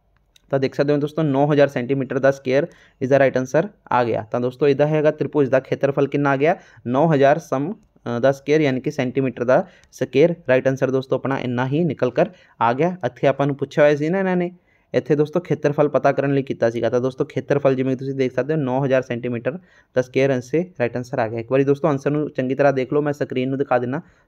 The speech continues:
ਤਾਂ ਸਭ ਤੋਂ ਪਹਿਲਾਂ ਤਾਂ ਦੋਸਤੋ ਇੰਨਾ ਕੁ ਹੀ ਇਹਨਾਂ ਨੇ ਸੋਲਵ ਕੀਤਾ ਹੋਇਆ ਵਾ। ਠੀਕ ਹੈ ਜੀ। ਇੱਕ ਵਾਰੀ ਇਸ ਨੂੰ ਚੰਗੀ ਤਰ੍ਹਾਂ ਦੇਖ ਲਓ, ਸੌਰੀ, ਅਹ, ਚੰਗੀ ਤਰ੍ਹਾਂ ਦਿਖਾ ਦਿੰਦਾ। ਤਾਂ ਇਹ ਵਾਲਾ ਵਾ, ਠੀਕ ਹੈ ਜੀ।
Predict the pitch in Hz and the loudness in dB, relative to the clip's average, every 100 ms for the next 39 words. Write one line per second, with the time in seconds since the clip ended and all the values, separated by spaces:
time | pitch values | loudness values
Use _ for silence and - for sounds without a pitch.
0 | - - 131 147 143 143 147 143 143 160 | -8 -4 -2 2 4 4 2 0 0 0
1 | 131 139 147 147 143 143 143 135 135 135 | 0 0 0 0 0 0 2 0 0 -4
2 | - 147 147 156 - _ _ _ _ - | 0 4 4 2 -2 _ _ _ _ -10
3 | 143 156 147 - 135 131 139 143 135 131 | -2 -2 -2 0 2 2 0 -4 -2 0
4 | 139 131 131 147 156 123 131 151 _ _ | 2 2 2 -2 -2 -4 -4 -8 _ _
5 | 117 113 117 123 123 135 131 139 123 120 | -10 -8 -10 -10 -4 -4 -2 -2 -2 -4
6 | 156 _ _ _ _ 120 117 135 143 143 | -8 _ _ _ _ -4 -2 2 4 4
7 | 156 170 _ _ 143 160 160 | 2 -4 _ _ -2 0 0